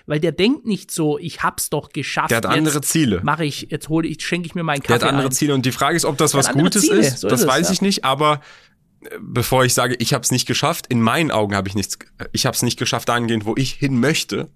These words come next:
Speaker 2: weil ich andere Ziele hab, die anderes Kapital
Speaker 1: So ist
Speaker 2: erfordern.
Speaker 1: es.
Speaker 2: Aber in den Augen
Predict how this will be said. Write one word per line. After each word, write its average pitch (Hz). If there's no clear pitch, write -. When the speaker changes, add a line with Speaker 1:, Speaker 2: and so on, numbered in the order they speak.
Speaker 2:
weil 107
ich 120
andere 113
Ziele 160
hab, 120
die 113
anderes 120
Kapital 120
Speaker 1:
So 151
ist 135
Speaker 2:
erfordern. 214
Speaker 1:
es. -
Speaker 2:
Aber 127
in 127
den 123
Augen 131